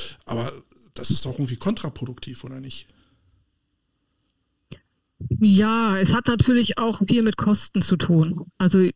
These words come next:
Speaker 2: wir sind damals mit den Hamburg Amazons, wir waren zweimal in München.
Speaker 1: Mhm.
Speaker 2: Und das ist nicht nur kostspielig, das ist auch s-, sehr, sehr anstrengend, egal wie, auf welche Art und Weise man runterfährt für ein Spiel. Und die Kosten muss man auch erstmal verstemmen als Verein.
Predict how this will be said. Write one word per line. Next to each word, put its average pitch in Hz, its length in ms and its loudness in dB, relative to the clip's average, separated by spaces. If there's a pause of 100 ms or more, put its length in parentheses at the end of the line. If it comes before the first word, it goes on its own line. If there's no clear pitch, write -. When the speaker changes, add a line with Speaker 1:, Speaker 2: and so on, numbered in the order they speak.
(920)
Speaker 2:
wir 202 200 4
sind 214 180 2
damals 208 320 -2
mit 202 120 0
den 202 60 4
Hamburg 202 280 0
Amazons, 196 380 0
wir 190 80 0
waren 190 140 0
zweimal 202 380 0
in 180 140 4
München. 185 640 0
Speaker 1:
Mhm. 135 440 -4 (280)
Speaker 2:
Und 202 120 -2
das 196 140 -2
ist 196 120 0
nicht 196 160 4
nur 185 100 -2
kostspielig, - 560 0
das 175 160 0
ist 185 120 0
auch 165 140 -4
s-, - 220 -6 (240)
sehr, 196 260 4
sehr 170 180 4
anstrengend, 175 680 -2
egal 185 380 0
wie, - 300 -12
auf 190 100 0
welche 190 240 -2
Art 175 140 -4
und 175 100 2
Weise 175 240 2
man 170 140 -2
runterfährt 175 440 -2
für 175 120 0
ein 165 100 0
Spiel. 170 380 2 (1500)
Und 208 160 0
die 214 60 4
Kosten - 360 2
muss 214 160 2
man 180 120 0
auch 170 60 -2
erstmal 185 240 0
verstemmen 190 600 2
als 151 220 -2
Verein. 160 420 -2